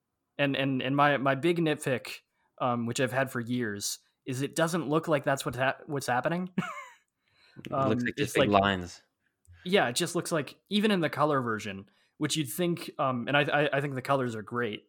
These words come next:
Speaker 1: um, and they give, like, a lot more life to this book that was already, like, I think had a lot of life in the drawings already. Um, but yeah, the, the, the lines just, like,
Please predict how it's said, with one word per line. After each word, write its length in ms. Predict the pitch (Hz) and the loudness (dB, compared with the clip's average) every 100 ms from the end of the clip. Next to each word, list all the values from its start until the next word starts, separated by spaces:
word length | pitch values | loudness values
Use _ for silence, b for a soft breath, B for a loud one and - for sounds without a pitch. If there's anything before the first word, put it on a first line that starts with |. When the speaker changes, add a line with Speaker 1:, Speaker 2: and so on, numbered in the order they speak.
| - | -4
Speaker 1:
um, 260 | 127 110 113 | -2 -2 -4
and 100 | 110 | -8
they 60 | |
give, 220 | 110 120 113 | -6 -6 -6
like, 160 | 104 | -6
a 60 | - | -6
lot 260 | 113 117 113 | 0 0 0
more 200 | 110 104 | -4 -4
life 520 | 107 107 - - - _ _ - | -2 -2 -4 -10 -14 _ _ -12
to 120 | 123 | -8
this 160 | 113 - | -8 -6
book 300 | 117 104 - | -6 -6 -8
that 120 | 104 | -8
was 140 | 104 110 | -6 -4
already, 280 | 107 104 | -4 -4
like, 240 | 104 95 - 120 | -8 -10 -10 -12
I 60 | |
think 200 | 110 117 | -8 -6
had 120 | 113 | -4
a 40 | 110 | -4
lot 180 | 107 107 | -4 -4
of 80 | |
life 420 | 113 110 104 - - _ _ _ - | -4 -4 -6 -12 -20 _ _ _ -8
in 100 | 123 | -6
the 80 | |
drawings 420 | 113 117 113 113 107 | -2 -2 -2 -2 -4
already. 420 | 104 107 156 175 b b b b - | -4 -4 -6 -8 b b b b -2
Um, 440 | 123 117 113 107 - - - _ _ _ _ | 2 2 2 -4 -8 -18 -20 _ _ _ _
but 100 | 143 | 0
yeah, 200 | 170 175 | 4 4
the, 260 | 135 135 127 | 6 2 2
the, 280 | 135 127 - | 2 2 2
the 120 | 135 | 0
lines 520 | 131 151 185 190 175 | 2 2 2 2 0
just, 260 | - 151 - | 0 -2 0
like, 340 | 127 107 - | -2 -2 -10